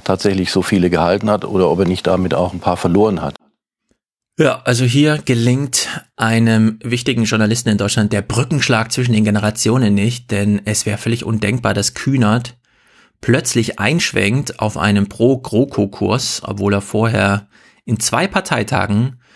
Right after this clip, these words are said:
Speaker 2: so Opposition dagegen gemacht hat. Kühnert war tatsächlich für einige der unter fünfzigjährigen der letzte Ankerpunkt in der S P D,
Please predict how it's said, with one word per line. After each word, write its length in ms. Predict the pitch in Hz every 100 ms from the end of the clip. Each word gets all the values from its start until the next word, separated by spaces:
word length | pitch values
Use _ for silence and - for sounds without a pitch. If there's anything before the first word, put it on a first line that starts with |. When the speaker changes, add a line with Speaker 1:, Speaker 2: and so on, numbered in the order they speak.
| - -
Speaker 2:
so 240 | - 135 -
Opposition 640 | 123 127 113 - 139 147
dagegen 400 | - - 101 98
gemacht 360 | 98 101 - 120
hat. 320 | 127 - - _ _ _ _ _ _ _ _ _ _ -
Kühnert 460 | 151 147 147 -
war 180 | 104 117
tatsächlich 960 | 131 123 120 139 143 127 127 - - _ _ _ _ _ _ _ -
für 360 | - 110 - -
einige 540 | 139 190 - - 87 - _ _ -
der 160 | -
unter 180 | 139 131
fünfzigjährigen 920 | 139 147 - 123 110 107 110 127 165 - _ _ - _ -
der 80 | 104
letzte 420 | 110 - - -
Ankerpunkt 800 | - - - - 147 151 - - _ _ _ _
in 220 | 139 170
der 160 | 147 -
S 120 | 120
P 200 | 123 117
D, 420 | 117 117 135 175